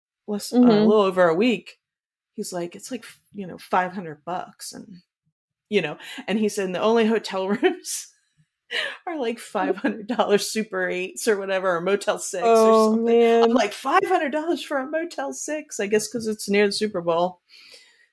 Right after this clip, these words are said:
Speaker 1: So, uh, he was like, "I don't think any of us are going." So they're looking at, um,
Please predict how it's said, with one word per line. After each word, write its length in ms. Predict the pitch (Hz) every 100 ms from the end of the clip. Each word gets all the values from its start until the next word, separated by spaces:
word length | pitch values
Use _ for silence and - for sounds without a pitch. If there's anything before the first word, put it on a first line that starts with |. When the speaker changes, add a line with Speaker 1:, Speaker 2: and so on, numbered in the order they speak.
| -
Speaker 1:
So, 580 | - 170 151 156 - _ _ - 143 143
uh, 40 |
he 180 | 147 202
was 140 | 185
like, 140 | 185 156
"I 60 | 202
don't 160 | 269
think 160 | 254 240
any 160 | 208 196
of 80 |
us 140 | 190 180
are 60 | 175
going." 300 | 165 151 160
So 140 | -
they're 160 | 180 180
looking 280 | 180 175 160
at, 160 | 139
um, 380 | 131 143 156 -